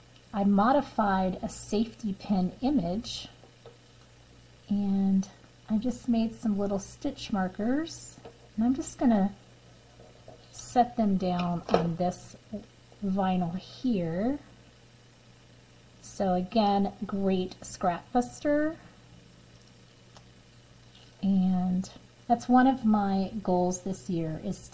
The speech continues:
to use up my scraps as much as possible, whether it is, um, Cricut projects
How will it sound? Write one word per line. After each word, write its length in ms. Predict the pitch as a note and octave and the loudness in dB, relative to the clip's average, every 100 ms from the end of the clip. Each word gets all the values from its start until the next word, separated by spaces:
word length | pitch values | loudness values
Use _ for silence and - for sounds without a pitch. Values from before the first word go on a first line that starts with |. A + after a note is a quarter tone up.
| - | -4
to 400 | G3 E3+ E3 E3 - - - - - - | 0 2 0 -2 -6 -18 -20 -20 -20 -8
use 500 | F#3+ G#3 B3 B3+ A#3+ | 0 4 6 6 2
up 220 | - A3 G#3+ | 0 0 2
my 160 | F#3 | 0
scraps 800 | F#3 - - F#3 F3 F3 - - | -2 -6 -2 0 0 -4 -12 -10
as 240 | A3+ D#3+ | -8 -2
much 340 | F#3+ F3+ F3+ - | 0 2 0 -4
as 180 | G3 - | -8 -10
possible, 840 | - F3 E3+ - F3 E3 D#3+ E3+ - | -4 -4 -4 -6 -4 -2 -2 -4 0
whether 340 | G3+ G3 F#3 | 2 4 4
it 160 | E3+ E3 | 2 2
is, 360 | D#3+ D#3+ - - | -2 -2 -8 -8
um, 380 | F3+ E3 D#3+ F3 - - - - - - B3+ | -6 -4 -4 -6 -12 -16 -16 -20 -20 -4 -2
Cricut 240 | B3 C4 | 0 -2
projects 800 | - B3 A#3+ A#3+ A#3 A#3+ A#3+ - | 2 4 4 4 4 4 -2 -10